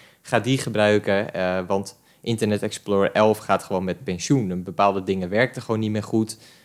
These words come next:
Eh, veel websiteontwikkelaars die waren ook gewoon klaar met Internet Explorer, omdat ze gewoon bepaalde dingen niet meer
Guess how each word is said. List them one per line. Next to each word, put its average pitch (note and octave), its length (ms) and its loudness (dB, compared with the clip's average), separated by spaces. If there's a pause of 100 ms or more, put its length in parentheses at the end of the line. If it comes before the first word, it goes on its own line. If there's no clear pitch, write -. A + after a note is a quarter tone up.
(120)
Eh, G2 200 2
veel G2 260 4
websiteontwikkelaars F#2+ 1040 0
die G2 80 -6
waren E2+ 240 -2
ook F2 100 -6
gewoon F2+ 180 -4
klaar C#3 280 2
met B2 160 0
Internet A2+ 440 -2
Explorer, G#2+ 460 0
omdat F#2+ 260 -2
ze - 80 -10
gewoon F2+ 260 0
bepaalde F2+ 400 0
dingen F#2 240 -4
niet G2+ 120 0
meer F#2 220 -2